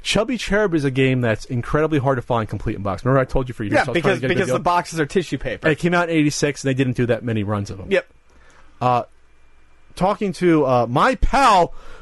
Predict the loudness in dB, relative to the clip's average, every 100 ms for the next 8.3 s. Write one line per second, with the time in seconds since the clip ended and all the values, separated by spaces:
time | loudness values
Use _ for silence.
0 | -2 2 2 4 4 6 6 4 2 4
1 | 4 4 0 2 4 6 6 6 4 4
2 | 4 4 2 4 4 2 -4 -18 -20 -20
3 | -20 -4 0 2 4 4 4 4 2 2
4 | 0 0 0 0 -2 -8 -16 -8 0 2
5 | 4 2 -2 _ _ -14 0 2 2 2
6 | 0 2 2 0 0 0 -2 -6 -20 -20
7 | -20 -18 -18 -18 -2 0 2 2 2 4
8 | 2 2